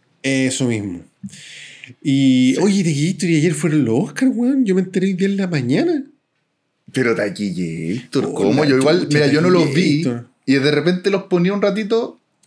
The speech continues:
Speaker 2: pero no los vi, iba viendo como más en el Instagram, que aparecía cada ra-, al toque los ganadores, como
Speaker 1: Ya,
Speaker 2: quienes
Speaker 1: ya.
Speaker 2: iban siendo los ganadores.
Speaker 1: ¿Y los dieron por
Speaker 2: Y bueno,
Speaker 1: televisión abierta?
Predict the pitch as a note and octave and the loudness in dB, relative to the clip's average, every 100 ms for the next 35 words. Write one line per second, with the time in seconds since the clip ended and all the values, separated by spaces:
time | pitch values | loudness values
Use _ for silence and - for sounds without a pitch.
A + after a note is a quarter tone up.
0 | _ - C3+ D3+ E3+ D#3+ E3+ G#3 G#3 G3 | _ -4 0 2 2 2 -2 -2 0 2
1 | F#3 G3 G3 F#3 E3+ D#3+ E3 F#3 F#3 D#3 | 2 0 0 -2 -2 -2 0 0 -2 0
2 | B2+ F3 - G2 F2+ F#2 A2 A2+ A2+ - | 0 0 0 0 0 -2 0 0 0 0
3 | C#3 B2 C3+ E3 F#3 D#3+ C#3 C3+ F#3+ F#3+ | 0 2 2 2 0 0 -4 -2 -4 -4
4 | G3+ G3+ G3 F#3+ F#3 F#3 F#3 F3+ F3+ D#3+ | -4 -2 -2 -2 -2 -2 -2 -2 0 0
5 | F#2 D2 - _ - B2 D3+ D3+ B2+ B2+ | 0 -4 -14 _ -6 0 2 2 2 0
6 | B2+ B2+ B2+ C3 C3+ C3+ C3+ B2 B2+ G#2 | 2 0 0 -4 -4 -2 -2 -2 -2 -2
7 | D#2+ - - - - G3+ B3 D4 G#3+ D3+ | -6 -14 -20 -20 -4 0 2 2 2 2
8 | F3 F3+ B2 A2+ C#3 C3 D3 D3+ D#4 | 4 4 4 4 2 2 0 -2 -6